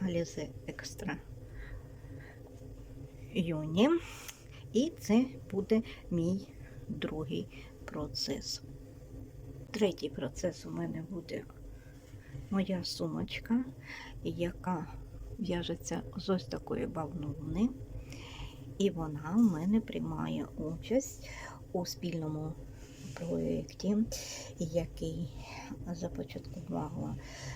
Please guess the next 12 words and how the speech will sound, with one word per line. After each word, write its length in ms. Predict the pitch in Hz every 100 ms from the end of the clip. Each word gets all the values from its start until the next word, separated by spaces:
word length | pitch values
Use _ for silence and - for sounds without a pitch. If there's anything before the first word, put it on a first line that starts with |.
| - - - - - -
Олена, 840 | 165 156 160 - 202 196 156 277 - - - -
її 280 | - 196 175
канал 460 | - 165 160 143 139
у 80 | 196
пані 480 | 196 208 190 165 - -
Олени. 920 | 190 202 160 160 156 151 160 190 262 - - - - - - -
І 360 | 214 262 311 -
проєкт 920 | - 165 156 - - - 165 254 -
називається 880 | 196 170 165 156 185 247 240 - 214
«Створюй 880 | - - - 165 165 190 196 202 170 -
собі 640 | - - 180 160 175 160 143 -
сумку 720 | - - 220 302 294 294 277